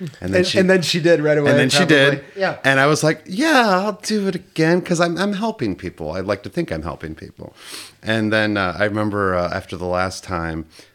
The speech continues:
Speaker 1: uh, my daughter asked me, she goes, she goes, "Are you gonna, are you gonna go talk at the Connection Center again? Has Verna asked you to talk again?" I go,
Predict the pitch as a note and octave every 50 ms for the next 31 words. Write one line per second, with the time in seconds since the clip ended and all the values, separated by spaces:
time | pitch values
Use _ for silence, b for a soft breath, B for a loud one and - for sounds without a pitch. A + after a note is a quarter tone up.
0 | B _ _ F2+ F2+ F2+ E2 E2 E2 E2 D#2 F2+ F2+ F2+ E2+ E2 D#2 D2 D2+ D#2+
1 | - - E2+ E2 D#2+ - - C#2+ D#2 D#2 D2+ D2+ - - - F2 F#2 F2 - G#2+
2 | A#2+ C#3+ F3 A3 G#3+ G#3 F3 D#3+ E3 E3+ E3+ E3+ E3 D#3 - - D3 D#3 D3+ -
3 | D3 - - C#3+ - C#3+ C#3 C#3+ C#3+ - D#3+ D#3 - D#3+ D#3+ E3 E3+ E3 D#3+ D#3
4 | D#3+ E3 E3 D#3 C#3 B2 - - C#3 C#3 C#3+ D3 D3 C3 - C3 A#2 A#2+ - B2
5 | B2+ C3 C#3 C3+ C#3 C3 B2 G2+ G2+ F2+ E2+